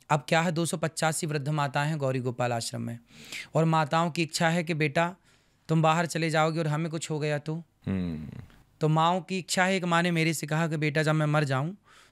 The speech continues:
Speaker 1: तो मेरी चिता को आग लगा देना। तो मैंने कहा क्यों, आपका तो बेटा है।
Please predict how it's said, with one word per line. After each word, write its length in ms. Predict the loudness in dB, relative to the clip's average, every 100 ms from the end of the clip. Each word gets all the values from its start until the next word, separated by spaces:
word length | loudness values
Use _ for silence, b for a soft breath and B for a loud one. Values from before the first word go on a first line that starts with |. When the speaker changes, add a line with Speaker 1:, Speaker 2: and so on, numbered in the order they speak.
| -4
Speaker 1:
तो 60 | 0
मेरी 180 | 2
चिता 300 | 2 0 -2
को 120 | 0 2
आग 160 | 2
लगा 240 | 0 -2 -4
देना। 340 | -4 -6 -8 -14 _ -20 _ B B B B B B B _ 0
तो 80 |
मैंने 220 | 2 2 2
कहा 140 | 0
क्यों, 240 | 0 2
आपका 260 | 2 2 0
तो 100 | 0
बेटा 280 | 0 2 2
है। 280 | 0 -2